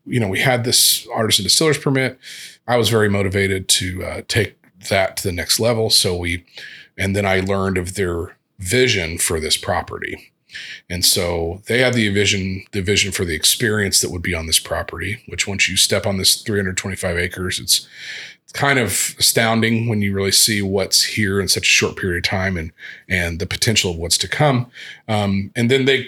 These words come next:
guarded me with, "W-, what are we gonna make? What are we gonna be known for? Where are we gonna go?" So that's, I joined the company in two thousand fifteen. Um, we went into distribution in two thousand seventeen.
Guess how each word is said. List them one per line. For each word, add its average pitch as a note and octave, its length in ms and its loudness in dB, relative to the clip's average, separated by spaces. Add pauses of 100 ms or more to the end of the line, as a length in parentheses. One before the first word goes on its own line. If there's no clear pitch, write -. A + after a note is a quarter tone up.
guarded A2+ 380 2
me G#2+ 180 2
with, G2+ 280 0
"W-, G#2 240 -8
what G#2 180 -2
are G2+ 40 0
we F#2+ 120 0
gonna E2 160 -6
make? D#2 400 -6 (100)
What F#2+ 160 -2
are F#2 60 -2
we F2+ 140 -2
gonna E2+ 200 -4
be E2+ 380 -6
known A2+ 260 2
for? G2+ 320 2
Where F#2+ 140 0
are F2 40 -2
we F2 120 -2
gonna E2 180 -8
go?" - 220 -6
So - 220 2 (480)
that's, C#3 380 4
I C3 180 4
joined B2+ 340 4
the - 20 0
company A#2 340 0
in G2+ 80 -2
two - 140 2
thousand G2 340 0
fifteen. G#2 600 -4 (460)
Um, F#2+ 300 -4
we G#2 80 -2
went G#2 180 2
into F#2+ 200 0
distribution G#2 1120 0
in F#2 180 -6
two - 140 -2
thousand F#2 320 -2
seventeen. C3+ 760 0